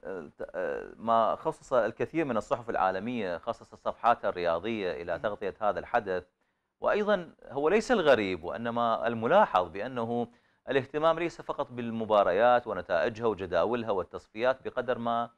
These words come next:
Speaker 1: يكون الاهتمام بالجمهور المشجع
Speaker 2: مهم.
Speaker 1: والجمهور العراقي اللي كانت له وقفة بصراحة حتى في، آه، آه، ال-، المباريات اللي ما بها العراق،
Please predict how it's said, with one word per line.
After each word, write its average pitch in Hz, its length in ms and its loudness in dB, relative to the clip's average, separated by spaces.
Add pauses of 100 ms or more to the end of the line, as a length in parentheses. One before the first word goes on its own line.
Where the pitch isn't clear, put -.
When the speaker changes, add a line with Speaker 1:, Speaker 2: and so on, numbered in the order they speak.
(380)
Speaker 1:
يكون 165 320 0
الاهتمام 131 640 0
بالجمهور 107 560 -4
المشجع 113 640 -2 (140)
Speaker 2:
مهم. 165 280 -16
Speaker 1:
والجمهور 101 480 -4
العراقي 127 380 6
اللي 107 160 -2
كانت 113 340 -2
له 104 260 0 (440)
وقفة 156 280 4
بصراحة 135 460 0
حتى 139 360 0
في، 113 300 -6
آه، - 60 -12
آه، 82 920 -6
ال-، 87 500 -8
المباريات 107 540 4
اللي 107 200 -4
ما 131 220 2
بها 143 240 0
العراق، 95 520 2